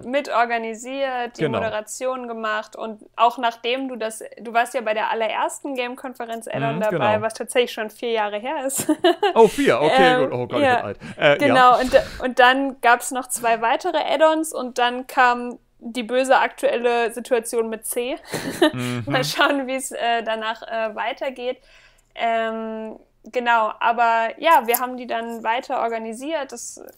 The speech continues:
Speaker 2: wie gesagt, immer total viel Spaß gemacht und, äh,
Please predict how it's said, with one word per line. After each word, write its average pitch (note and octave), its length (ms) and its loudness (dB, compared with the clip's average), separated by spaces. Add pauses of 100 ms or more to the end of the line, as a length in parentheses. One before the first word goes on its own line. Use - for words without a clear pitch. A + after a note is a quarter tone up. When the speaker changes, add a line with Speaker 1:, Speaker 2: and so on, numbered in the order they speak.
Speaker 2:
wie A3+ 140 -12
gesagt, A#3 340 0
immer C4 280 -6
total A#3+ 320 -8
viel A#3+ 140 -12
Spaß C#4 420 -6
gemacht A#3 480 -10
und, A3 480 -14
äh, A3 380 -14